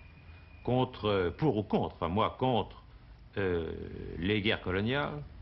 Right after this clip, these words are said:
Et Camus a dit, euh, à la tribune, euh, du Nobel, «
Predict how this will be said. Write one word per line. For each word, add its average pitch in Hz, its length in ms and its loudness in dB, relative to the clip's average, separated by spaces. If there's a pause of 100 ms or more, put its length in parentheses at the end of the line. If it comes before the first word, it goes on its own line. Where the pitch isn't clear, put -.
(2750)
Et 120 160 2
Camus 160 360 4
a 120 120 4
dit, 160 480 0 (220)
euh, 101 380 0
à 107 100 2
la 117 100 2
tribune, 110 580 0
euh, 78 260 -2
du 85 120 -2
Nobel, « 131 720 0